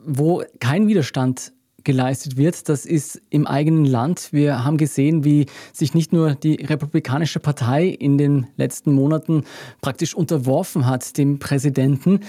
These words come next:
sondern auch, dass die Gerichte mehr oder weniger den Wünschen Donald Trumps nachkommen oder zumindest in großer Zahl nachkommen. Wie hat es denn Donald Trump und dessen Regierungsapparat geschafft,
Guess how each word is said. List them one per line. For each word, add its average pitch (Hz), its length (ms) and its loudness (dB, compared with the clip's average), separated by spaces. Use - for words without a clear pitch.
sondern 170 280 -4
auch, 170 220 -2
dass - 240 -2
die 196 360 2
Gerichte 185 540 2
mehr 135 200 2
oder 139 180 0
weniger 147 560 2
den 147 180 4
Wünschen 175 340 0
Donald 151 280 0
Trumps 147 380 -2
nachkommen 135 840 2
oder 135 160 0
zumindest 160 580 0
in 156 180 2
großer 147 400 0
Zahl 147 320 0
nachkommen. 127 720 0
Wie 135 160 2
hat 180 220 -4
es 208 100 -6
denn 202 480 -2
Donald 170 260 -2
Trump 165 380 -2
und 156 160 0
dessen 147 240 0
Regierungsapparat 143 880 0
geschafft, - 540 -6